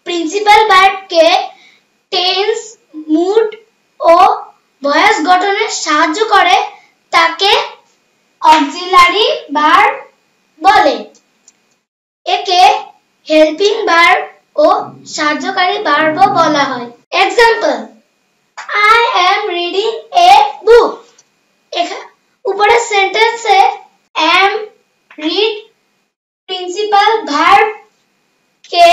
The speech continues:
প্রেজেন্ট কন্টিনিউয়াস টেন্স গঠনে সাহায্য করেছে, এজন্য am অক্সিলারি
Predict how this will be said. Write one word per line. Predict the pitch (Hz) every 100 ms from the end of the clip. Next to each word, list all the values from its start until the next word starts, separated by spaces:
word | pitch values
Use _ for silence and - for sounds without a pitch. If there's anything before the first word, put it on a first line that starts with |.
| 392 - - _ _ _ _ _
প্রেজেন্ট | 349 349 415 453 -
কন্টিনিউয়াস | 349 320 381 403 453 -
টেন্স | 349 349 427 294
গঠনে | 349 370 381
সাহায্য | - - 311 320 415 427
করেছে, | 370 370 - 330 359 - _ _ _ _ -
এজন্য | 554 339 359 381 392 349 349 415 - - _ _ _ _ _ _ _ _ - 202 233 _ _ _ 320 311
am | 392 494 - - _ -
অক্সিলারি | 311 311 - 320 330 330 403